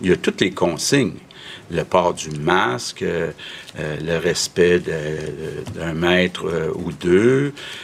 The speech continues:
euh, la fermeture, euh, de parcs quand il y a exagération. Euh, on l'a dit, euh, on pense pas qu'on va pouvoir vraiment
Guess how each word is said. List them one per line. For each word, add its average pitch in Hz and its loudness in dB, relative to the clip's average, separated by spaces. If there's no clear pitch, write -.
euh, 80 -6
la 80 -2
fermeture, 87 4
euh, 78 -6
de 78 0
parcs - -2
quand 82 -4
il 87 2
y - 0
a 82 0
exagération. 85 2
Euh, 87 2
on 92 4
l'a 95 6
dit, 123 -2
euh, 87 2
on 95 6
pense 95 0
pas 151 6
qu'on - -2
va 85 2
pouvoir 95 6
vraiment 95 4